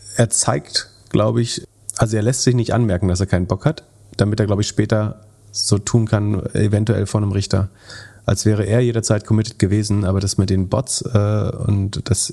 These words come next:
ihm, die Banken haben einfach gesagt, wir dürfen dir kein Geld geben, wenn du da, äh, wenn die Zahlen nicht stimmen.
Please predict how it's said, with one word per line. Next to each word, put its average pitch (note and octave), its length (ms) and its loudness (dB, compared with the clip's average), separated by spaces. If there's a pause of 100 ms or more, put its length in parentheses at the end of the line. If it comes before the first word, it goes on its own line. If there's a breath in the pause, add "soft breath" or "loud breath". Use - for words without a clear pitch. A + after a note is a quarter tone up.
ihm, - 260 2
die A2 160 2
Banken G#2 320 2
haben A2+ 140 2
einfach G#2+ 200 2
gesagt, G#2+ 240 0
wir A2+ 80 4
dürfen G#2+ 240 2
dir G#2 100 0
kein F#2+ 160 2
Geld G2+ 200 0
geben, G2 220 2
wenn F#2+ 100 2
du F#2+ 120 2
da, F#2 220 0
äh, G2 400 -2
wenn G2 120 2
die F#2+ 100 0
Zahlen G2+ 260 0
nicht F#2+ 120 -2
stimmen. G#2+ 240 0